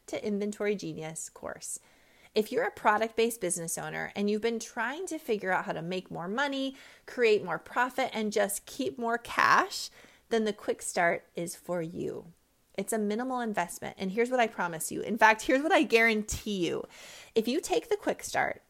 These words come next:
and I don't help you make twice your investment back, I will refund your Quick Start enrollment in full.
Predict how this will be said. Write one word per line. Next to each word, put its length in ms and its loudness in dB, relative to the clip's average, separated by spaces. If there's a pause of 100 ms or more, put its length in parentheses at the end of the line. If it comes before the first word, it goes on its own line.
(160)
and 200 0
I 220 4
don't 260 -2
help 340 -4
you 300 -4 (260)
make 380 -2
twice 580 0
your 140 -2
investment 580 -2
back, 460 -4 (480)
I 140 2
will 160 2
refund 580 -2
your 120 -4
Quick 240 -8
Start 280 -2
enrollment 480 -4
in 120 -8
full. 380 -6